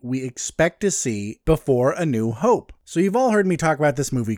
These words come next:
quite a bit. Every time there's news, I brought it up. We know all the problems. We know that the original directors were given the boot because it just didn't work. We heard that every scene needed about upwards of thirty takes just for the hell of it. We heard that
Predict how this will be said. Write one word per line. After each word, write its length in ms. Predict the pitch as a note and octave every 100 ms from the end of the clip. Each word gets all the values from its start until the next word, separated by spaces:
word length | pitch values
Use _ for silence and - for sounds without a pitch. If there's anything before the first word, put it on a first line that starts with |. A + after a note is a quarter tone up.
| -
quite 380 | - F2+ G2+
a 40 | F#2
bit. 300 | - - -
Every 280 | - D3 D#3
time 200 | D#3+ D#3
there's 240 | C3+ A#2+ B2
news, 400 | D#3 D#3+ D#3 -
I 100 | G#2
brought 300 | G#2+ B2 A#2+
it 100 | C3
up. 220 | D3 -
We 140 | B2+
know 260 | C3 E3+ A3+
all 160 | E3 C3+
the 80 |
problems. 580 | B2+ C3+ B2 B2+ C3+ C3
We 200 | C3+ C3
know 320 | D3 D#3+ F#3 F3+
that 140 | D#3+
the 80 | A#2+
original 340 | C3 D#3 F3
directors 640 | C#3+ D3 D#3 - E3 D#3+ C3+
were 160 | B2
given 240 | A2 A2+ G#2+
the 80 |
boot 420 | G2 - D#3 D#3 C3+
because 280 | A#2+ B2+
it 80 | A#2+
just 220 | A2+ A#2
didn't 260 | B2+ A2 G2
work. 420 | A#2+ D3+ D#3 - _ _ _ -
We 160 | B2+
heard 300 | A2 E3 E3+
that 180 | C#3 A#2+
every 260 | D3 D#3 D#3+
scene 420 | D3 - F3 F3
needed 320 | D#3 C3+ C3
about 260 | A#2+ B2+ G#2+
upwards 320 | C#3 - C#3 B2
of 140 | A2+
thirty 320 | - D3 C3+
takes 440 | A#2+ D3+ D#3+ - - F#2
just 500 | G2+ G#2+ C3+ C#3 -
for 360 | - C3 C#3
the 100 | B2+
hell 280 | G2+ E2+ C3
of 120 | C#3+
it. 180 | C#3+ C#3+ - _ _ -
We 200 | B2+ F3+
heard 320 | D3+ F#3+ F#3+
that 500 | D3 C3 E3+ F3+ -